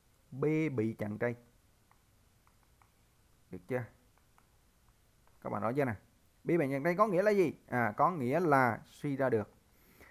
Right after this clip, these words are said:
à, tồn tại một cái phần tử C. Đấy, các bạn trình bày lại y chang như thế này thôi. Thế thì cái phần tử cận trên của cái tập B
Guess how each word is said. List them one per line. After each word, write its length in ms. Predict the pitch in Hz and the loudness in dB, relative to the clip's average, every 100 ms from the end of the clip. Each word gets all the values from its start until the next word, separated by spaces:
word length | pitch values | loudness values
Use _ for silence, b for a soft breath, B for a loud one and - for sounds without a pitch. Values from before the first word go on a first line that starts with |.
| b - | b -6
à, 440 | - 120 117 117 | 2 6 6 6
tồn 300 | - 139 135 | 6 6 6
tại 320 | 120 113 120 | 2 2 0
một 140 | 139 117 | 0 -2
cái 120 | 170 | -2
phần 180 | 151 113 | -4 -6
tử 80 | 139 | -4
C. 340 | - 175 156 | 0 0 0
Đấy, 100 | 185 | -2
các 140 | 208 | 0
bạn 120 | 160 139 | -2 -2
trình 140 | 151 | 2
bày 160 | 143 139 | 6 6
lại 200 | 127 131 | 4 0
y 160 | 196 180 | -2 2
chang 240 | 185 185 | 2 4
như 120 | 190 | -2
thế 80 | 208 | -2
này 180 | 190 170 | -2 -2
thôi. 200 | 190 233 - _ _ _ _ _ _ - | -4 -8 -14 _ _ _ _ _ _ -2
Thế 140 | 254 | 0
thì 80 | 220 | 0
cái 160 | 175 240 | 0 0
phần 200 | 175 160 | -2 0
tử 180 | 135 170 | 2 2
cận 420 | - 135 131 185 | 4 2 2 2
trên 380 | 220 226 220 214 | 4 4 0 -2
của 280 | 143 131 208 | 2 2 2
cái 140 | 247 | 0
tập 180 | 151 | -2
B 60 | - | 2